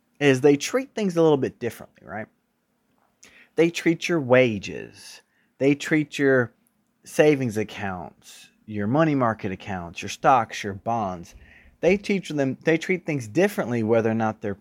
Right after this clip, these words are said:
purely liquid or if they're a different kind of property, like a life insurance policy or your house or your car. Most of the time, they're gonna talk about how much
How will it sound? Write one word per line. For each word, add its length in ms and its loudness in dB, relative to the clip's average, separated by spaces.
purely 420 4
liquid 440 0
or 240 8
if 140 -6
they're 160 4
a 60 4
different 420 -4
kind 400 -2
of 220 -10
property, 560 2
like 300 -2
a 60 -4
life 340 2
insurance 400 -6
policy 580 -6
or 100 -10
your 140 -12
house 520 2
or 60 -14
your 140 -16
car. 480 -2
Most 360 2
of 60 -4
the 100 2
time, 460 0
they're 140 0
gonna 300 -2
talk 300 4
about 240 4
how 100 2
much 240 0